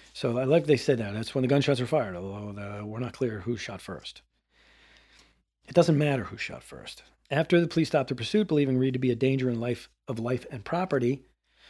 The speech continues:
Mercer continued to follow Reed, though, although not at a high speed.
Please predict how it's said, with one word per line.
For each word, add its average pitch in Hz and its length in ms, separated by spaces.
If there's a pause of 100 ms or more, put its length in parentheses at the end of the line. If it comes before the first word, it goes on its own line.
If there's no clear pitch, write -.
(180)
Mercer 147 260
continued 143 440
to 135 60
follow 117 320
Reed, 160 420
though, 117 280
although 120 260
not 107 220
at 107 60
a 101 60
high 107 160
speed. - 380